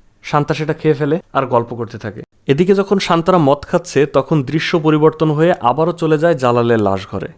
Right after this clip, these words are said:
জালালের বন্ধুর নাম থাকে মন্টু। দেখা যায় জালাল তার বন্ধুকে বলতেছে, "বন্ধু, তুই একটু আমার বউরে বোঝা, আমি জালাল ডোম, এখানে যে সারাদিন কষ্ট করি, ও এটা বোঝে না, তুই প্লিজ ওর একটু বোঝা।" মন্টু বলে, "তোর গা দিয়ে তো মরা মানুষের গন্ধ আসে, তোর সাথে কোনো মেয়ে মানুষ থাকতে পারে? থাকবে না,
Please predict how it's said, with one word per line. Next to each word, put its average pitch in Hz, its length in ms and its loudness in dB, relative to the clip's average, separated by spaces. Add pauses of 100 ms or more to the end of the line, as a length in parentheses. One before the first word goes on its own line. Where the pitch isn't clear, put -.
(140)
জালালের 123 500 0
বন্ধুর 131 300 -2
নাম 123 220 2
থাকে 143 220 -8
মন্টু। 101 400 -2 (280)
দেখা 127 240 0
যায় 160 140 2
জালাল 127 280 2
তার 151 160 -4
বন্ধুকে 139 340 -2
বলতেছে, 156 300 -2
"বন্ধু, 131 400 -2 (480)
তুই 190 100 2
একটু 185 200 0
আমার 165 140 2
বউরে 131 240 2
বোঝা, 110 340 -4 (240)
আমি 143 180 2
জালাল 135 360 2
ডোম, 139 180 0
এখানে 139 240 -2
যে 147 80 -4
সারাদিন 143 380 0
কষ্ট 127 240 -4
করি, 123 340 -2 (280)
ও 170 160 6
এটা 156 160 4
বোঝে 117 280 0
না, 95 140 -2
তুই 143 180 0
প্লিজ 135 280 0
ওর 127 80 2
একটু 123 200 -4
বোঝা।" 101 320 -4 (140)
মন্টু 156 240 4
বলে, 175 160 4
"তোর 170 160 0
গা 139 180 4
দিয়ে 156 160 0
তো 160 100 -2
মরা 143 200 4
মানুষের 160 320 0
গন্ধ 110 240 -2
আসে, 101 260 -10 (100)
তোর 160 80 -6
সাথে 175 180 -4
কোনো 175 160 2
মেয়ে 143 140 2
মানুষ 151 220 0
থাকতে 151 260 -4
পারে? 147 220 0
থাকবে 127 300 -4
না, 101 180 -6